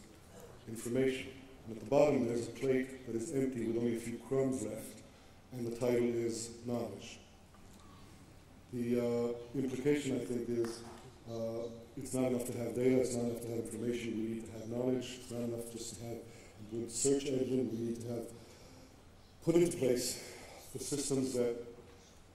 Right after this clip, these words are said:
not only allow us to find things, but also allow, allow us to use them,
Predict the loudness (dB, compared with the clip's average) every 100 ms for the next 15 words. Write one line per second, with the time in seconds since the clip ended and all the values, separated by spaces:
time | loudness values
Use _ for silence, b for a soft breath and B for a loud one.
0 | -6 2 6 6 4 0 0 2 2 0
1 | -4 0 2 2 2 2 2 0 2 2
2 | 2 -2 -2 -6 -6 -6 -4 -4 -6 -8
3 | -2 0 2 2 0